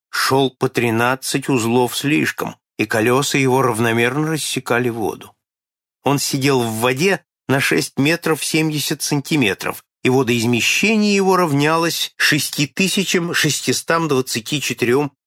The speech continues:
кубическим метрам. В четыре часа семнадцать минут пополудни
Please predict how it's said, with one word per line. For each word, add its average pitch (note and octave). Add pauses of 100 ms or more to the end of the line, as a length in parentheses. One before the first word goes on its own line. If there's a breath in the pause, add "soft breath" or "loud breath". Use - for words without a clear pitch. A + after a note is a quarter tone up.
кубическим A2
метрам. - (1040)
В -
четыре G3
часа C3
семнадцать A#2
минут A2
пополудни F2